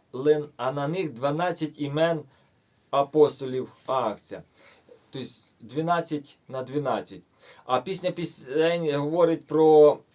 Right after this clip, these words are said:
такий вислів або такий термін про, відносно Церкви Божої. Адже ми, коли говоримо про сто сорок чотири тисячі, ми говоримо про спасених. Ми говоримо про Церкву Божу, яка на небесах. Так от,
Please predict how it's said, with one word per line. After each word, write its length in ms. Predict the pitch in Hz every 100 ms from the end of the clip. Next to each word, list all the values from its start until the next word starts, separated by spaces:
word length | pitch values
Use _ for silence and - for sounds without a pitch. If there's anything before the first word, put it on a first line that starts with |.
| _
такий 320 | 131 135 151
вислів 800 | 143 165 - 98 131 131 135 127
або 300 | 123 127 131 -
такий 240 | 143 151 147
термін 500 | 156 156 147 135 113 - - -
про, 120 | 131
відносно 580 | 127 139 139 151 143 139
Церкви 380 | 131 143 131 135
Божої. 440 | 131 123 104 95 - -
Адже 240 | 123 131 160
ми, 340 | 180 185 - - _
коли 200 | 165 160
говоримо 480 | 160 165 165 160 147
про 180 | 151 147
сто 200 | 165 151
сорок 240 | 156 147
чотири 280 | - 160 147
тисячі, 440 | 190 202 190 -
ми 140 | 170 165
говоримо 460 | 170 185 185 170
про 180 | 165 165
спасених. 580 | - 170 - 143 104 90 - -
Ми 200 | 139 151 147
говоримо 600 | 151 165 180 180 170 165
про 140 | 160
Церкву 400 | 151 175 151 156
Божу, 460 | 160 160 117 104 90 _ _ _ _ _ _ _ -
яка 280 | 127 131 147
на 160 | 147
небесах. 540 | 147 151 147 143 101 -
Так 180 | 143 156
от, 200 | 147